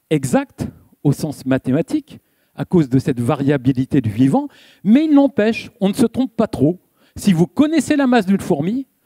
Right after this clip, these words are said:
vous pouvez parfaitement estimer la masse d'un éléphant en vous disant que pour passer de la fourmi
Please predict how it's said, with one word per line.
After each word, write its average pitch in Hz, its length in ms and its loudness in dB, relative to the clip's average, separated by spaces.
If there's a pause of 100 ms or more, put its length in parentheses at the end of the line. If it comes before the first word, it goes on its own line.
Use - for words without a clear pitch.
(200)
vous 170 140 2
pouvez 160 280 2
parfaitement 247 840 -2
estimer 202 640 0 (240)
la 165 140 0
masse 170 460 -2
d'un 208 200 -2
éléphant 185 520 0 (440)
en 185 100 4
vous 170 180 4
disant 156 320 2
que 214 240 2
pour - 240 -2
passer 190 260 0
de 135 100 2
la 143 120 2
fourmi 185 480 -2